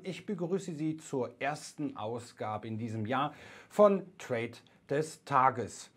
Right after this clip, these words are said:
Ja, eigentlich zu Anfang des Jahres hatten noch viele Marktteilnehmer mit einem Teilabkommen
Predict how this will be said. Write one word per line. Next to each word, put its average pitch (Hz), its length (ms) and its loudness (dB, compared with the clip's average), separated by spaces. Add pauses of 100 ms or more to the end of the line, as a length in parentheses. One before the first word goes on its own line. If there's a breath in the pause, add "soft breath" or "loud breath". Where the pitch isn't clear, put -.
(420 loud breath)
Ja, 165 300 10 (260)
eigentlich 185 560 4
zu 165 240 0
Anfang 180 560 2
des 156 220 -6
Jahres 143 640 2
hatten 160 260 0
noch 147 260 -2 (140 soft breath)
viele 190 640 4
Marktteilnehmer 151 960 2 (300 loud breath)
mit 160 420 0
einem 127 540 2
Teilabkommen 151 1120 2